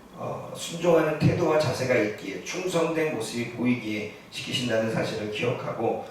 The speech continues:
오늘도 이 말씀을 묵상하며 하루를 살기를 주님의 이름으로 부탁을 드립니다. 기도하겠습니다. 사랑의 하나님 아버지, 그렇습니다. 예수님은 하나님의 말씀을 너무나 잘 알고 계시기에 그것을 말씀을 아는 것으로 끝나지 않고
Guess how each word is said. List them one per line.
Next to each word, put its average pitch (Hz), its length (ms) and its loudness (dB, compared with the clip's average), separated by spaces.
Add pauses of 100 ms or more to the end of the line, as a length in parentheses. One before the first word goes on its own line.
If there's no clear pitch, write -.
(160)
오늘도 110 360 0
이 - 20 -2
말씀을 104 480 -4
묵상하며 117 880 2
하루를 113 380 2
살기를 - 540 -2 (220)
주님의 101 380 2
이름으로 120 560 2
부탁을 - 360 -4
드립니다. - 420 -6 (380)
기도하겠습니다. - 720 -6 (840)
사랑의 - 340 6
하나님 127 280 2
아버지, 120 280 0
그렇습니다. 110 680 -6 (760)
예수님은 127 720 0 (480)
하나님의 147 480 4
말씀을 110 460 2
너무나 104 420 -2
잘 - 260 -2
알고 98 280 -2
계시기에 - 640 -8 (520)
그것을 110 360 0
말씀을 110 580 0
아는 127 320 0
것으로 117 360 0
끝나지 120 440 0
않고 - 500 -8